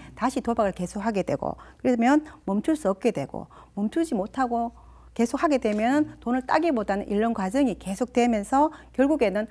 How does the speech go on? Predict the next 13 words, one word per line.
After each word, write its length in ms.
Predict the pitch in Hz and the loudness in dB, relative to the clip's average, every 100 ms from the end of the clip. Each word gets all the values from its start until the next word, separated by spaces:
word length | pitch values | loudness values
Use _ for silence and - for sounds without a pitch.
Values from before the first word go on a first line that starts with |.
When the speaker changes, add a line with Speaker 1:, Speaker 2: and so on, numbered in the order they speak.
| - - - | -10 -20 -8
Speaker 1:
본전만이라도 1160 | 247 269 339 311 294 285 - - 180 190 180 226 | 4 6 8 8 6 4 0 -10 -6 -2 -2 -4
찾고 280 | - 359 349 | -4 -2 0
싶다. 380 | - - 160 - | -2 -6 -8 -8
Speaker 2:
음. 240 | 127 117 - | -16 -12 0
Speaker 1:
이런 240 | 220 208 | 6 6
어떤 440 | 190 208 190 165 - - - | 6 4 2 0 -4 -16 -6
욕심이 360 | 214 - 285 | -6 2 2
생기기 300 | 233 240 185 | 2 0 -2
때문에 320 | 165 175 185 196 | -4 -4 -4 -4
계속 400 | 208 226 269 - | -4 -2 -4 -2
도박을 280 | 220 196 | -2 -2
하게 260 | 165 214 190 | -2 -4 -4
되고 300 | 180 247 269 | -2 0 0